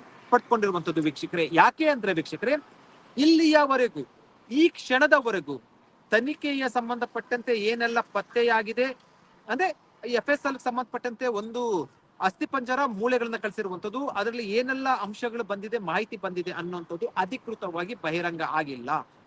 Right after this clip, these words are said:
ಅದರ ಜೊತೆಗೆ ಮುಸುಕುದಾರಿ ಏನಿದ್ದಾರೆ, ಚೆನ್ನೈ ಅಂತ ಕರಿ-, ಕರೆಯಲಾಗುತ್ತೆ, ಮುಸುಕುದಾರಿಯನ್ನ ವಿಚಾರಣೆ ಮಾಡಿರುವಂತದ್ದು, ಅದೇ ರೀತಿ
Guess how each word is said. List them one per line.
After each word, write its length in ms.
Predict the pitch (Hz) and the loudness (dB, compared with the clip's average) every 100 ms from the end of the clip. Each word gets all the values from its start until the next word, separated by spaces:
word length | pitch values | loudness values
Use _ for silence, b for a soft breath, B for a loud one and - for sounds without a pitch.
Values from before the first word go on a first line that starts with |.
| _ _ _ - | _ _ _ -4
ಅದರ 160 | 214 | -2
ಜೊತೆಗೆ 600 | 208 180 185 285 175 190 | -2 -4 0 0 0 -2
ಮುಸುಕುದಾರಿ 680 | 240 208 - 269 254 240 240 | -4 -6 -8 -6 2 4 4
ಏನಿದ್ದಾರೆ, 380 | 220 208 175 151 | -2 -4 -4 -4
ಚೆನ್ನೈ 360 | - 185 214 214 | -4 -4 -2 -2
ಅಂತ 160 | 208 | -2
ಕರಿ-, 440 | 214 196 190 196 165 | -6 -4 -4 -4 -4
ಕರೆಯಲಾಗುತ್ತೆ, 580 | 185 190 185 156 226 | -2 0 0 0 -4
ಮುಸುಕುದಾರಿಯನ್ನ 880 | 220 180 254 247 233 220 220 214 208 | -4 -6 -8 -6 -2 -2 -2 -4 -4
ವಿಚಾರಣೆ 400 | 156 175 208 214 | -4 -2 -2 0
ಮಾಡಿರುವಂತದ್ದು, 800 | 202 202 202 196 196 214 208 247 | -2 -2 -4 -6 -8 -10 -8 -4
ಅದೇ 200 | 202 202 | -2 -2
ರೀತಿ 340 | 190 214 170 | -6 -6 -8